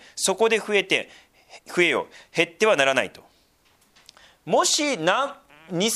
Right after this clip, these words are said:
予言に従ったら二年しかいないから難民状態のままでいなさいと。難民キャンプにいなさいってことですよ、簡単に言うと。だって二年後にはほら戻れるから。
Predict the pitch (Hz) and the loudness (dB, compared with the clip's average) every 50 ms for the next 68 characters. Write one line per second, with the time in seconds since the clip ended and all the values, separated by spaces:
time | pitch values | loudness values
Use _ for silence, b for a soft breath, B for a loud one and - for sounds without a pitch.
0 | - 302 330 330 330 320 294 233 175 - - 170 165 165 - 175 143 135 143 175 | 0 0 0 0 0 -2 -2 -2 -2 0 0 0 0 2 0 0 -2 0 -2 -2
1 | 226 285 302 277 - - - 151 147 143 139 135 135 117 110 131 170 233 262 285 | 0 0 0 0 -2 -2 -2 -2 -2 -2 -2 0 0 -2 0 0 -2 -2 -2 -4
2 | 302 302 294 262 294 302 285 269 190 147 147 156 151 127 117 120 117 - 117 - | -4 -4 -4 -2 -4 0 0 0 0 0 0 0 0 -2 -2 -4 -4 -4 -6 -6
3 | 107 139 196 240 277 285 254 277 294 - 214 156 131 131 139 - 160 151 - 113 | -2 -2 -2 -2 -2 -2 0 -2 -2 -2 -4 -6 -2 -2 -2 -2 -2 -4 -4 -8
4 | 101 - 85 - - - - 110 98 98 90 82 80 - - - _ _ _ _ | -12 -10 -12 -14 -14 -10 -10 -10 -10 -10 -12 -14 -14 -20 -20 -20 _ _ _ _
5 | _ _ _ _ _ _ _ _ _ _ _ - 147 131 113 117 131 143 151 156 | _ _ _ _ _ _ _ _ _ _ _ -4 -4 -4 -4 -4 -2 -2 -2 -2
6 | 147 156 143 98 85 95 87 95 107 120 123 120 101 87 76 87 80 85 90 87 | -2 -4 -6 -6 -10 -10 -12 -8 -6 -4 -4 -4 -6 -6 -10 -14 -12 -10 -10 -12
7 | - | -12